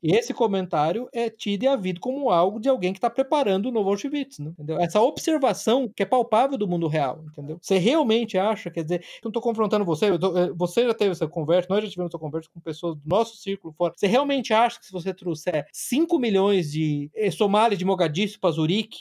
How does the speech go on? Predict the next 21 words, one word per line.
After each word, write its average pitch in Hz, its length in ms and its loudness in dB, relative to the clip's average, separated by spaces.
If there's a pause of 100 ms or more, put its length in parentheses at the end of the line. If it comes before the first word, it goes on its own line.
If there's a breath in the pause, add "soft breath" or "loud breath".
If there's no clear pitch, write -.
Zurique 180 260 0
vai 208 80 0
continuar 185 420 0
a 240 40 0
ser 214 120 -4
Zurique? 202 400 -4
Um 220 120 0
dos 254 160 0
problemas 226 600 2
de 196 180 -2
São 202 220 -2
Francisco 170 640 -2
hoje 208 340 2
é, 190 640 0
é 180 40 0
defeca-, 196 400 -4
é 190 160 0
defecação 220 460 -2
em 220 40 -4
público, 254 380 -6
né? 160 140 -10